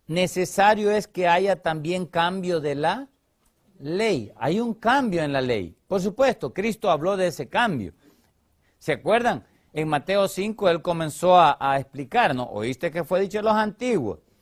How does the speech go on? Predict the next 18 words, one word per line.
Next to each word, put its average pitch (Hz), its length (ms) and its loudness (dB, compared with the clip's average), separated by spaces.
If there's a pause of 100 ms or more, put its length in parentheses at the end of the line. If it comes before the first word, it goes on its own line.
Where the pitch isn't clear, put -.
(400)
Y 151 180 2
Él, 226 200 0 (640)
y 170 160 0
Él 226 120 8
hace 226 200 4
la 208 140 2
comparación 190 800 2
entre 151 380 -4
la 143 120 0
ley 160 200 -2
antigua 196 600 2
y 156 80 0
la 151 160 2
nueva 226 480 0 (320)
ley. 170 560 0 (720)
La 120 200 -4
ley 277 240 2
antigua 226 680 2